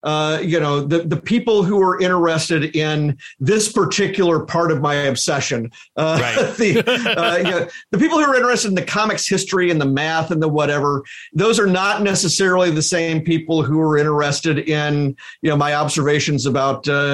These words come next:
Speaker 1: you know, Star Wars, Star Trek, or whatever else it is. So,
Speaker 2: Right,
Speaker 1: um,
Speaker 2: right.
Speaker 1: you know, uh, there are people who are all the time going, "Yeah, you did that." And then, of course,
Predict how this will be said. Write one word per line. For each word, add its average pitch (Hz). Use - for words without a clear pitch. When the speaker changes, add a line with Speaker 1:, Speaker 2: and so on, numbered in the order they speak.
Speaker 1:
you 143
know, 143
Star 139
Wars, 139
Star 139
Trek, 135
or 127
whatever 123
else 127
it 117
is. 110
So, 120
Speaker 2:
Right, 113
Speaker 1:
um, 151
Speaker 2:
right. 151
Speaker 1:
you 170
know, 151
uh, 208
there 220
are -
people 247
who 202
are 196
all 190
the 180
time 175
going, 151
"Yeah, 180
you 165
did 165
that." 220
And 202
then, 214
of 202
course, 190